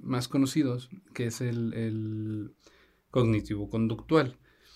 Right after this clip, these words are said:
Eh, no me voy a enfrascar mucho en, en historia, como quedamos, pero este modelo tiene algo muy interesante y es que ha pasado por tres etapas distintas.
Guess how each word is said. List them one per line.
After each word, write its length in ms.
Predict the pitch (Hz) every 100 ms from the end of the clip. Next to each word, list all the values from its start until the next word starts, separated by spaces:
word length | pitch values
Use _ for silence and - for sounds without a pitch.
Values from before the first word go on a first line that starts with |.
| - - - _ _ _ -
Eh, 480 | 127 120 117 117 -
no 160 | 143 185
me 80 |
voy 100 | 196
a 40 | 185
enfrascar 300 | 170 - 151
mucho 220 | 151 143
en, 240 | 135 123 131
en 140 | 117
historia, 380 | 107 - 123 139
como 240 | 135 113
quedamos, 420 | 110 113 117 131 -
pero 380 | 120 117 113
este 300 | 135 135 -
modelo 280 | 147 143 143
tiene 220 | 147 143
algo 140 | 139 139
muy 160 | 139
interesante 520 | 135 131 135 143 135 131
y 80 |
es 120 | 127 -
que 160 | 131
ha 160 | 113 120
pasado 300 | 123 131 127
por 220 | 127 117
tres 240 | 113 117 123
etapas 360 | 123 113 120
distintas. 560 | 120 - 160 160 113